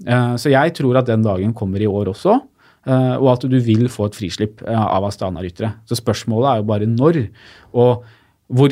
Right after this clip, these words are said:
kraftig eventuelt da, han vil falle ved den ene dagen. Så vil jo si litt hvor mange de vil også, eh, frislippe. Um, eh, samme gjelder for min del, eh, Caruso.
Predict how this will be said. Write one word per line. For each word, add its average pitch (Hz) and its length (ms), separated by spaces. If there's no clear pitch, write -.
kraftig - 840
eventuelt 117 520
da, 135 140
han 117 460
vil 117 140
falle 104 320
ved 101 80
den 113 100
ene 95 160
dagen. 98 460
Så 107 680
vil 123 140
jo 123 80
si 120 160
litt 113 160
hvor 139 160
mange 127 340
de 90 120
vil 95 100
også, 104 420
eh, 113 40
frislippe. - 560
Um, 104 360
eh, 127 100
samme 131 260
gjelder 117 480
for 120 140
min 107 180
del, 156 240
eh, 120 600
Caruso. 131 500